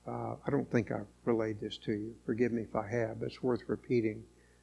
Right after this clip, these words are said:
uh, because of the import of the, of the story. Uh, one of his students was flying somewhere, and he happened to be seated next to a Roman Catholic bishop.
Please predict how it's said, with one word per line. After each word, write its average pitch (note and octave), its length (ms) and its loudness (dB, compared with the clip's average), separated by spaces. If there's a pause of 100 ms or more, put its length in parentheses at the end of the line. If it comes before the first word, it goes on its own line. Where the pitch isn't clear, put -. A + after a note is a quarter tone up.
(120)
uh, A2 120 0
because A#2 420 2
of G#2+ 100 6
the C#3+ 140 2
import A2+ 480 2
of G#2 160 -4
the, A2+ 220 -2 (880)
of A2+ 140 -2
the C#3 60 -6
story. A2 580 2 (480)
Uh, A#2 120 2
one E3 180 8
of F#3 80 8
his B2+ 140 8
students C3+ 580 8
was B2 180 4
flying C3 440 8
somewhere, A#2 760 4
and A#2+ 160 0
he A2+ 240 4 (120)
happened D3 440 0
to B2 80 2
be A2+ 160 4
seated A2+ 480 2
next C3 380 0
to A#2 200 4
a A2+ 80 6
Roman A#2 400 2
Catholic A2 640 0 (560)
bishop. - 340 2